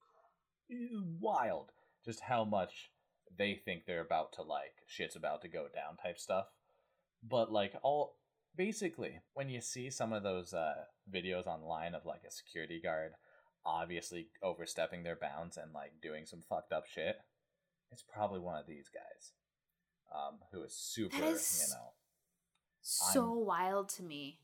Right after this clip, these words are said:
Speaker 1: Yeah, um, and they, they'll buy their own quote-unquote equipment, um, and it is, it's just,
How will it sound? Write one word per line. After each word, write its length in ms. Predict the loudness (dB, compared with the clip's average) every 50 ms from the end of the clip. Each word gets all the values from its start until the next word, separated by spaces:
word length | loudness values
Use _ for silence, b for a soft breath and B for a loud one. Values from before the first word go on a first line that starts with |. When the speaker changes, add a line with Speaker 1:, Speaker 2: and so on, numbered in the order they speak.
| _ -2
Speaker 1:
Yeah, 200 | -2 0 0 -2 -6 -8 _ 2
um, 220 | 2 2 2 0 0
and 100 | 0 2
they, 180 | 2 2 0 -2 -2
they'll 180 | -2 0 0 0
buy 320 | -2 -2 0 0 0 2
their 140 | 2 0 0
own 180 | 0 0 -4 -6
quote-unquote 500 | -6 -6 -6 -6 -4 -2 -4 -4 -4 -6 -12
equipment, 440 | -2 0 0 0 0 -2 -4 -6 -6 -10 _ _ _ _ _ _ _ _ _ _ _ _
um, 400 | 2 4 4 4 2 -2 -8 -12 -20 _ _ _ _ _ _ _ _ _ _ _ _ _ _ _ _ 0
and 300 | 2 2 2 0 -2 -4 -2
it 120 | 0 0 0
is, 260 | 0 -2 -4 -8 -10 _
it's 160 | -6 -6 -2 -2
just, 240 | -4 -4 -4 -8